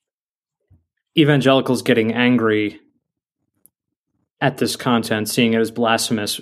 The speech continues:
was the point, and how Lil Nas X's real name, Montero Hill, is trying to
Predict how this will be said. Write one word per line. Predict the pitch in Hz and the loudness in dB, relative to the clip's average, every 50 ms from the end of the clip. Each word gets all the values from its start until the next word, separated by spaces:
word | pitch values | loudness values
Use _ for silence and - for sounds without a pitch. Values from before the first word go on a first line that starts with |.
| - | -6
was | - 151 131 110 | -2 -2 -2 -2
the | - 117 | -2 -6
point, | 110 - - - 113 107 104 - - | -6 -2 -2 -2 -2 -2 -4 -8 -8
and | - 131 120 117 117 107 | -6 -4 -4 -4 -6 -8
how | - - 120 113 110 110 107 98 - _ _ _ _ _ _ _ _ _ _ _ - | -6 -4 -2 -2 -2 -2 -4 -6 -10 _ _ _ _ _ _ _ _ _ _ _ -2
Lil | 127 123 120 | 0 0 2
Nas | 113 110 110 107 - | 2 0 -2 0 2
X's | 156 143 135 - - - - - | 2 2 2 0 -6 -10 -2 0
real | 123 123 120 113 | 2 2 2 2
name, | 113 113 113 113 110 113 | 2 0 0 -2 -4 -4
Montero | 113 117 117 - - - - 120 113 110 107 107 107 | -4 -2 -2 -2 -2 -2 -2 -2 -2 -2 -4 -6 -6
Hill, | - 135 123 120 117 117 113 113 _ _ _ _ _ _ _ | -4 -4 -2 -2 -2 -4 -6 -10 _ _ _ _ _ _ _
is | - 135 117 - | -2 -2 -2 0
trying | - 143 131 123 120 120 120 120 | 0 0 2 2 2 2 2 0
to | 117 117 - 123 113 113 113 113 113 110 113 | -2 -2 -2 -2 -2 0 -2 -4 -6 -8 -10